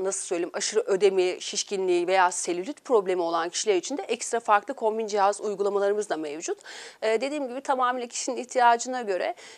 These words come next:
e, seans aralıklarını ve uygulama kombin cihazlarımızı ihtiyaca göre belirliyoruz ve o şekilde ilerliyoruz. İşlemler ağrılı veya acılı değil.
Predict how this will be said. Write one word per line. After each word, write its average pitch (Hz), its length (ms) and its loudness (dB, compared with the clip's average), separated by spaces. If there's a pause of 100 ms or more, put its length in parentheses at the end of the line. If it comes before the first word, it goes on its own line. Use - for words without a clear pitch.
(120)
e, 190 680 -2
seans 226 460 4
aralıklarını 185 600 0
ve 277 200 -6
uygulama 208 760 0 (100)
kombin 202 380 0
cihazlarımızı 170 800 -2
ihtiyaca 277 520 4
göre 170 260 0
belirliyoruz 160 520 -4
ve 330 80 2
o 262 60 0
şekilde 208 540 -2
ilerliyoruz. 160 540 -4 (320)
İşlemler 262 480 4
ağrılı 247 360 8
veya 247 200 4
acılı 226 380 -2
değil. 185 240 0